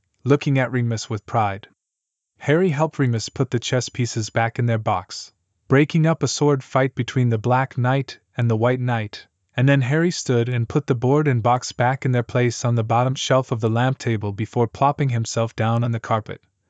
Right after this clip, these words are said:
staring at the flames in the fireplace.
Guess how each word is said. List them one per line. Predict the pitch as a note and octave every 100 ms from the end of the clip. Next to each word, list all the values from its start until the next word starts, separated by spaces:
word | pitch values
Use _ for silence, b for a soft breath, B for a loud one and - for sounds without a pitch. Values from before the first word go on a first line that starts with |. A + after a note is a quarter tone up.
| _
staring | - - C3+ C#3 C3+
at | B2
the | A#2+
flames | - B2+ A#2 A2 G#2+
in | A#2
the | A2+
fireplace. | B2 A#2 G#2 - F#2 G#2+ -